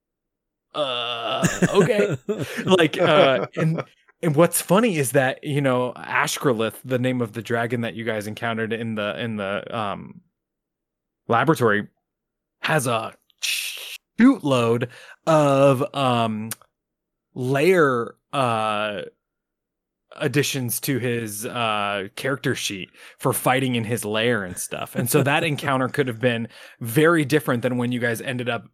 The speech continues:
Speaker 1: you know, just absolutely murdering him out in by the church. Um, so that, that was interesting. And, you know, the role playing a dragon was really fun.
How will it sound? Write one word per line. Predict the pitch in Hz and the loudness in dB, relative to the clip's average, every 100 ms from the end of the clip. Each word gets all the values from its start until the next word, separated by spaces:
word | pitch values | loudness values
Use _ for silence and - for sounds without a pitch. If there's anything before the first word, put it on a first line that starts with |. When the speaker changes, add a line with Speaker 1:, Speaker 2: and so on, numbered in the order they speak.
| _ | _
Speaker 1:
you | - 135 | -10 -6
know, | 117 98 92 _ _ _ _ - | -6 -6 -10 _ _ _ _ -16
just | 117 123 98 - - | -6 -4 -4 -8 -8
absolutely | - 117 - - 120 117 107 104 107 | -2 0 0 -2 -2 -2 -2 -4 -6
murdering | 107 113 123 120 117 113 107 | -4 0 2 2 0 -2 -4
him | 110 110 | -4 -4
out | 107 110 | -4 -4
in | 123 113 104 110 | -4 -2 -2 -4
by | 107 107 | -4 -4
the | 95 | -8
church. | - 175 120 87 - - - - - - | -2 2 2 -2 -10 -12 -18 -20 -12 0
Um, | 143 123 117 110 107 | 4 6 4 4 2
so | - 139 | 2 4
that, | 139 139 | 2 2
that | 143 143 | 0 0
was | 139 123 | -2 -2
interesting. | 117 113 - 104 104 | -4 -8 -8 -8 -6
And, | 127 123 131 | -4 -2 -2
you | 127 | 0
know, | 123 | 0
the | 113 113 110 - _ - _ _ _ _ _ _ _ _ - | 0 -2 -4 -8 _ -20 _ _ _ _ _ _ _ _ -2
role | 135 123 151 160 | 2 6 6 6
playing | - 165 147 | 6 4 6
a | 139 | 4
dragon | 123 135 135 139 | 4 4 2 2
was | 131 120 | 0 0
really | 127 131 123 | 0 0 0
fun. | - 131 127 123 123 117 | 0 0 0 -2 -4 -10